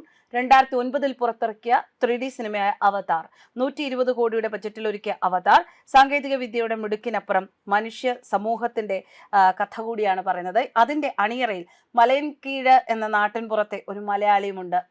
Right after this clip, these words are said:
നന്ദു. ഇങ്ങനെ, ആ, സ്വന്തം നാട്ടിലുള്ളവരെക്കുറിച്ചും സ്വന്തം നാടിൻ്റെ പ്രത്യേകതകളെക്കുറിച്ചും സ്വന്തം നാട്ടിലെ ക്ഷേത്രത്തെക്കുറിച്ചുമൊക്കെ വളരെ വിശദമായി എഴുതിയിരിക്കുന്ന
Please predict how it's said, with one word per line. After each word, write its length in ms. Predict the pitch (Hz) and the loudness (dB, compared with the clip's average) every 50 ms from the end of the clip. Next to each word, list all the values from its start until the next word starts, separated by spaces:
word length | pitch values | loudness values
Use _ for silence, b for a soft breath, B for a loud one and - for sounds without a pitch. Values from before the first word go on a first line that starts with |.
| _ - 196 | _ -4 -4
നന്ദു. 260 | 185 185 180 170 165 - - 208 | -4 -4 -4 -8 -12 -12 -12 -10
ഇങ്ങനെ, 240 | 226 233 247 262 277 B B B B B B B | -8 -6 -6 -6 -8 B B B B B B B
ആ, 120 | 214 202 202 202 - | 2 4 4 2 0
സ്വന്തം 300 | 240 240 247 277 285 285 269 240 | -2 0 0 0 0 2 4 4
നാട്ടിലുള്ളവരെക്കുറിച്ചും 1120 | 226 233 233 - 269 269 254 254 247 254 247 247 254 247 254 247 233 226 - - 226 220 214 208 b b b b b - | 4 4 4 2 0 0 2 2 2 2 4 2 0 0 0 -4 -4 -6 -6 -8 -8 -8 -10 -14 b b b b b -4
സ്വന്തം 240 | 233 240 233 262 262 247 226 | -4 -2 0 0 0 2 4
നാടിൻ്റെ 420 | 214 214 220 240 262 262 254 262 254 | 4 6 4 4 2 0 0 -4 -4
പ്രത്യേകതകളെക്കുറിച്ചും 960 | 226 202 - 220 220 220 226 226 226 226 226 226 220 226 202 185 - - 196 190 190 _ - | -4 -10 -8 -6 -4 -2 0 0 0 0 -2 -4 -2 -4 -8 -8 -8 -10 -12 -12 -12 _ -14
സ്വന്തം 220 | - 208 208 226 226 226 214 | -8 -4 -4 -4 -2 -2 -2
നാട്ടിലെ 320 | 208 214 208 220 220 220 214 - | -2 -2 -2 -4 -8 -8 -10 -10
ക്ഷേത്രത്തെക്കുറിച്ചുമൊക്കെ 1160 | - 220 202 214 214 - 254 262 254 277 262 233 240 220 208 - 226 220 202 - - 220 202 190 b b b b b | -10 -8 -8 -8 -6 -6 -6 -4 -2 -2 -2 -2 -2 -8 -8 -8 -10 -10 -10 -8 -6 -8 -8 -8 b b b b b
വളരെ 180 | b 202 254 302 311 | b -4 -4 -4 -6
വിശദമായി 580 | 269 - 254 226 240 233 226 214 214 208 202 202 - - 202 | -6 -6 -2 -2 0 0 0 -2 0 -2 -4 -6 -8 -8 -8
എഴുതിയിരിക്കുന്ന 500 | 196 196 190 202 190 190 - 196 190 | -8 -8 -8 -8 -10 -10 -10 -8 -8